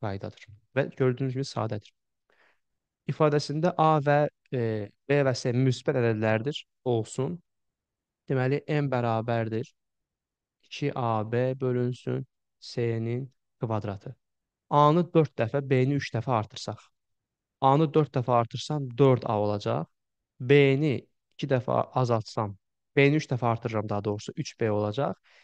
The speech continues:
C-ni isə iki dəfə azaltsam, fikir verin, burada C kvadratdır. Elə deyilmi? Deməli, sən C-ni iki dəfə azaldanda təzədən axı yüksəldirsən kvadrata. İki dəfə azaldıb yenə burada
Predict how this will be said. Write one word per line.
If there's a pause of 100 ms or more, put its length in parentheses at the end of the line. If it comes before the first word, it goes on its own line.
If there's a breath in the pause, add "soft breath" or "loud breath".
(120)
C-ni
isə
iki
dəfə
azaltsam,
fikir
verin,
burada
C
kvadratdır. (180)
Elə
deyilmi? (480)
Deməli,
sən
C-ni
iki
dəfə
azaldanda
təzədən
axı (400)
yüksəldirsən
kvadrata. (640)
İki
dəfə
azaldıb
yenə
burada